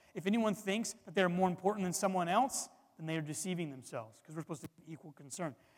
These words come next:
Each one should test their own actions. Then they can take pride in themselves alone without comparing themselves to someone else, for each one should carry their own load.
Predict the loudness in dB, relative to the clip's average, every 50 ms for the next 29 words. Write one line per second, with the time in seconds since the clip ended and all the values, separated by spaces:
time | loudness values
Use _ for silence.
0 | _ 4 4 4 4 4 0 0 0 0 -2 -4 -2 -4 -4 -4 -2 0 0 2
1 | 2 2 2 0 -2 -4 -6 -10 -12 -14 _ _ _ -2 2 2 2 2 2 -2
2 | -4 -2 -4 -4 -4 -2 2 2 4 4 2 0 -2 -4 -4 -2 0 0 0 0
3 | 0 0 2 4 4 4 2 2 0 0 -2 -2 -6 -16 -10 -6 -4 -4 -4 -6
4 | -8 -8 -8 -8 -8 -8 -8 -10 -12 -12 -6 -2 -2 -2 -2 -2 -8 -20 -20 _
5 | _ -6 -6 -6 -4 -2 0 0 0 -2 -6 -4 -2 -2 -2 -2 -4 -6 -8 -8
6 | -8 _ -12 -8 -4 -2 -2 -2 -4 -6 -8 _ _ _ _ _ _ _ -12 -12
7 | -12 -10 -10 -12 -12 -12 -14 -18 _ _ _ _ _ _ _ _ _ _ _ _
8 | -4 -4 -4 -4 -6